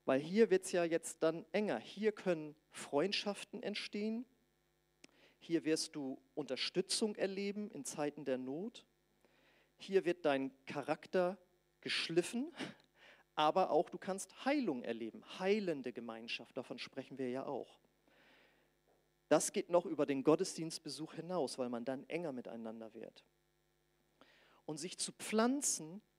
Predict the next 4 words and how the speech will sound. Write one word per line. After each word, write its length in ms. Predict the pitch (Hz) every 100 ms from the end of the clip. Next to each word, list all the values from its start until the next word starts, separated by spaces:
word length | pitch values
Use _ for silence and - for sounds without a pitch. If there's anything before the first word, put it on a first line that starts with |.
| _ _ _
bedeutet 480 | 151 - 151 143 139 -
auch, 560 | 202 160 147 - - _ _ _
sich 380 | 117 170 - -
einzubringen. 840 | 214 240 - 202 - 127 104 -